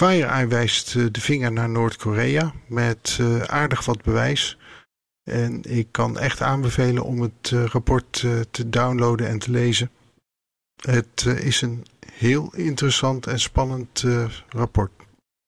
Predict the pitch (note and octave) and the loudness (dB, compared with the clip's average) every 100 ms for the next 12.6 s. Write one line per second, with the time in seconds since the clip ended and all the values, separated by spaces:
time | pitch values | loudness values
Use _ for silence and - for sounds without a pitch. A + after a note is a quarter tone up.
0 | _ _ _ - C#3 C#3 - A#2+ A#2 B2 | _ _ _ 2 2 2 0 -2 -2 0
1 | A2 - - B2 A2+ D3 D3 C#3 B2+ B2 | 0 0 0 -2 0 0 0 0 -2 0
2 | C#3 C3+ A#2+ A#2 G#2 - G#2+ B2 A#2+ A2 | 0 0 -2 -2 -4 -6 -4 -2 0 2
3 | A2+ - A2+ A2 G#2+ G#2+ A2+ - A2+ G#2+ | 0 0 -2 -2 -2 -2 -2 0 0 0
4 | A2 - A2+ G#2+ A2+ B2+ - - - - | -2 0 0 0 -4 -8 -12 -14 -14 -16
5 | - _ _ _ _ - E2 - C3 B2+ | -18 _ _ _ _ -14 -6 0 2 2
6 | A#2+ B2+ B2+ A#2+ - B2 A#2+ A2+ A#2+ G#2 | 0 -2 0 0 0 2 2 0 0 0
7 | C3 - C3 A#2+ B2 C#3 C3+ A#2+ A#2+ A#2 | 0 0 -2 0 0 0 0 0 0 2
8 | A2 - A2 A2 A2+ B2 - A#2 A2+ A#2 | 0 -2 0 0 0 -6 -2 2 2 0
9 | - D#3+ A#2 G#2+ B2+ D#3 - C#3+ B2+ B2 | -4 -4 0 0 2 2 2 0 2 0
10 | A#2+ A#2 A#2+ A2+ B2 B2 - A#2 A#2 A2 | -2 -2 -2 -2 -6 -8 -4 -4 -2 0
11 | - A#2 - - A#2 A2+ - A#2 A2+ A2 | 2 0 0 -2 0 0 0 0 -2 -2
12 | A2+ A2 A#2+ A#2+ A#2 A2 | -4 0 0 0 -6 -10